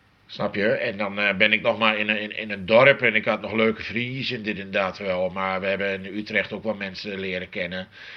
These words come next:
die al kopstoten uitgaven toen ze acht waren. Om zich op de straat een beetje overeind te houden. Want, eh,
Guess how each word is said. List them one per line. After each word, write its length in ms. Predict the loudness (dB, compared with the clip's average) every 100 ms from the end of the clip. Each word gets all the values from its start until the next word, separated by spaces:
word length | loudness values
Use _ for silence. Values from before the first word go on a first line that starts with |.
| -18
die 240 | 0 4 6
al 180 | 4 2
kopstoten 680 | 2 4 2 0 -2 -2 -2
uitgaven 560 | 0 0 0 0 -2
toen 120 | -4 -6
ze 120 | -4
acht 280 | 0 0 0
waren. 460 | 0 2 2 0 -4
Om 100 | -8
zich 120 | -10
op 120 | -8
de 60 | -6
straat 420 | 0 2 2 0
een 80 | 0
beetje 240 | 0 0
overeind 340 | -2 0 0 -2
te 60 |
houden. 340 | -2 0 0 -4
Want, 260 | -8 -8
eh, 100 | -6